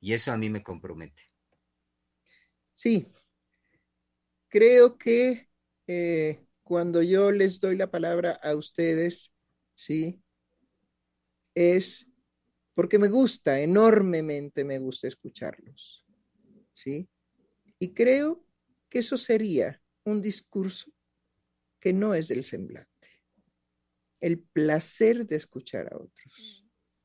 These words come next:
Speaker 2: la fascinación de lo que el otro puede decir, inclusive aunque le digan a uno parche.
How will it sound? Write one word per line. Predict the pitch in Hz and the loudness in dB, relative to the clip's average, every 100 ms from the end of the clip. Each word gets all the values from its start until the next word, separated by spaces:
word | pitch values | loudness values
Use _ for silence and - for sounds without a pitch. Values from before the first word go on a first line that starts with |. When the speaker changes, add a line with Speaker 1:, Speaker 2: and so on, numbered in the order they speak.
| _ - | _ -8
Speaker 2:
la | 156 | -6
fascinación | - 165 - 180 175 165 - - - 220 226 202 143 170 _ _ _ _ _ _ _ _ _ | -6 -12 -8 -6 -6 -6 -10 -16 -14 -8 -6 -6 -8 -18 _ _ _ _ _ _ _ _ _
de | 156 | -2
lo | 160 156 | -2 -2
que | 156 | -4
el | 160 | -2
otro | 160 170 165 180 _ _ | -4 -4 -6 -8 _ _
puede | 156 147 127 76 | -4 -2 -4 -8
decir, | - - - _ - _ _ _ _ 196 _ _ - | -12 -16 -20 _ -20 _ _ _ _ _ _ _ -8
inclusive | 170 175 165 - 220 208 208 | -6 -4 -4 -4 -8 -2 -2
aunque | 175 170 147 | -2 -4 -2
le | 143 | -2
digan | 151 165 165 | -2 -4 -4
a | 143 | -6
uno | 156 175 170 | -4 -4 -6
parche. | - 117 - - - | -4 -6 -6 -16 -20